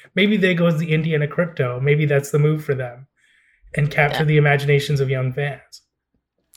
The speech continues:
Speaker 2: I think no matter wh-, I mean, anything that feels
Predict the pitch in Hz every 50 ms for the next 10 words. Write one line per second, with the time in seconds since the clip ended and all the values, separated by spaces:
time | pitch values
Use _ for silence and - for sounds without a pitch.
0 | - - - 226 247 277 302 311 294 262 233 196 196 208 208 202 190 185 - 220
1 | 226 226 208 196 190 - 214 233 247 247 - - 214 208 202 196 185 170 - 196
2 | - - - - - - 190 185 180 175 180 180 180 185 180 - -